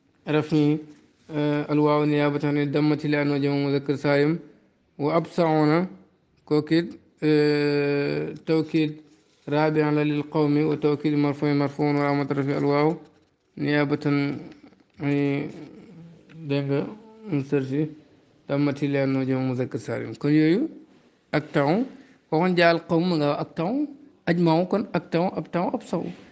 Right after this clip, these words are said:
Nga ne ajma'una ak tawuna ab tawuna ab sawuna. Ñoom gannaaw ajma'una la ñuy ñëw. Ñoom ñetti baat yooyu ak taw ab taw ab saw. Ak taw nag mu ngi jógee si, dégg nga, lu dajaloo rek.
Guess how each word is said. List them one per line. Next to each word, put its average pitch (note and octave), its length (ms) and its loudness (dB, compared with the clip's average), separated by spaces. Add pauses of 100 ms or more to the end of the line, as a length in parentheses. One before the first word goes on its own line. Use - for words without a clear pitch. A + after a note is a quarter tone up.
(280)
Nga D#3+ 80 -6
ne D3+ 100 4
ajma'una F#3+ 640 2
ak D3 160 -8
tawuna E3 440 0
ab D3+ 200 -4
tawuna E3+ 340 -2
ab C4+ 160 -4
sawuna. G#3+ 400 0 (640)
Ñoom G#3 360 4 (420)
gannaaw G3 400 0
ajma'una F3 500 2
la D#3+ 60 4
ñuy D#3+ 180 4
ñëw. C3+ 140 0 (380)
Ñoom D#3+ 180 2 (100)
ñetti D3+ 240 2
baat C#3 180 2
yooyu C3 160 0
ak C#3+ 140 -4
taw D3 240 0
ab C#3 140 -4
taw C#3 180 -2
ab C3 100 -6
saw. B2+ 180 -12 (1400)
Ak G#3+ 160 2
taw G3+ 220 4
nag F#3+ 120 2
mu G3+ 100 0
ngi G3 100 0
jógee F#3+ 180 2
si, F3+ 120 -2 (960)
dégg F3 260 2
nga, D#3+ 100 2 (1300)
lu G3+ 100 6
dajaloo E3 420 4
rek. C#3 140 -4